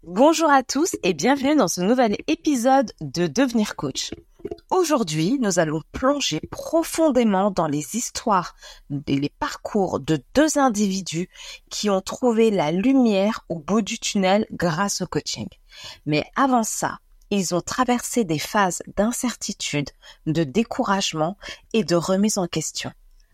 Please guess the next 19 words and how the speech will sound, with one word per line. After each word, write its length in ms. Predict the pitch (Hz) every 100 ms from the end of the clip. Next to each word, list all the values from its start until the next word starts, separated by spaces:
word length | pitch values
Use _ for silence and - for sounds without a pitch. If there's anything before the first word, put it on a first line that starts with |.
| _ _ - -
Asseyez-vous 800 | 196 196 - 202 196 196 156 170 -
confortablement, 1300 | - 226 254 - - - 220 202 202 185 175 185 190 _ _ -
car 140 | 160
ces 240 | - 180 160
histoires 680 | 165 - - 220 208 214 -
remplies 480 | 165 190 - 220 175
de 120 | 165
nuances 640 | 165 190 208 214 - -
humaines 340 | 180 165 185 - -
pourraient 240 | 190 170
bien 240 | 156 185 196
changer 320 | - 185 196
votre 300 | 156 - 151
regard 580 | - 208 175 156 180 202
sur 240 | - - 180
le 100 | 143
pouvoir 520 | - 156 165 185 - -
du 220 | 160 185
coaching. 460 | 175 - - 135